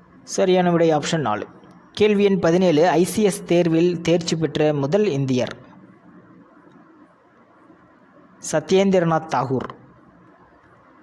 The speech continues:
இதெல்லாம் டி என் பி எஸ் சி கொஸ்டின், அந்த அளவுக்கு ரொம்ப முக்கியமான வினா.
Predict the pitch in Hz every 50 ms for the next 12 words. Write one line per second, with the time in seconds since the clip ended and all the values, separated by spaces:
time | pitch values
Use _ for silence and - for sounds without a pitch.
0 | - - - - - _ _ _ - - - - - - 160 160 180 175 170 175
1 | 170 185 185 180 175 185 180 170 156 165 - 151 - 151 139 - 165 139 107 90
2 | - - - - - 131 131 135 151 156 156 165 147 135 139 147 165 160 139 127
3 | 127 - 156 151 151 143 147 143 131 120 127 170 220 - -